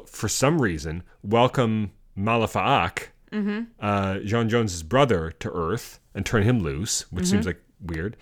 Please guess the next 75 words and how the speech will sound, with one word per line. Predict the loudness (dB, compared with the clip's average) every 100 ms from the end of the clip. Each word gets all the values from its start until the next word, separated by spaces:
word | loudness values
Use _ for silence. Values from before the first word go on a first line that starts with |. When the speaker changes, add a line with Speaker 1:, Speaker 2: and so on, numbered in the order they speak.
| -20 -18 -6
Speaker 1:
In | -2
Arrow, | 2 4 4
he | 2
was | 0 2
there | 2 2
to | 0 -2
take | -4 -2
Oliver | 0 0 0 0
off | -2
to | -4
fight | -4
in | -2
the | -6
Crisis | -2 -2 -2 -6
and | -4 -2
then | -2
to | -4
escort | -2 0 0
Felicity | 0 -2 -2 -2 -2
to | -2
heaven. | -4 -4 -8 -10 -16 -20 -16 -6
In | 0
Legends, | 4 4 4 0
he | -2
was | 0 2
there | 2
to | 2
basically | 0 0 -6 -6
say, | -2 -2 -2
"This | -6
is | -8
too | -6 -4
weird | -2 -2 -4
even | -6 -8
for | -8
me," | -4 -4
and | -2
then | -2
Speaker 2:
<laughs> | 0
Speaker 1:
sit | 0
in |
Speaker 2:
He | 0
Speaker 1:
the | 0
back | 0 0
Speaker 2:
just |
Speaker 1:
of | -4
the |
Speaker 2:
said, | -2
Speaker 1:
circus | -2 -2 -6 -6
eating | -6
Speaker 2:
"Eat |
Speaker 1:
popcorn | 0 2 4
or | 2 0
Speaker 2:
popcorn." | -2
Speaker 1:
whatever. | -4 -6 -8 -12
Speaker 2:
That's | -14 -10
Speaker 1:
But | -6
he |
was | -4
Speaker 2:
hilarious. | -2 -4 -4
Speaker 1:
in |
Flash | -4 -2 -2 -4
too, | -2 0
and |
I | 0
can't | 0 -2 -4 -4
remember. | 0 2 2 2 0 -2 -4
He | 0
was | 2 2
in | 2
all | 0
four | 0 0 -2
of |
them. | -4
I, | -6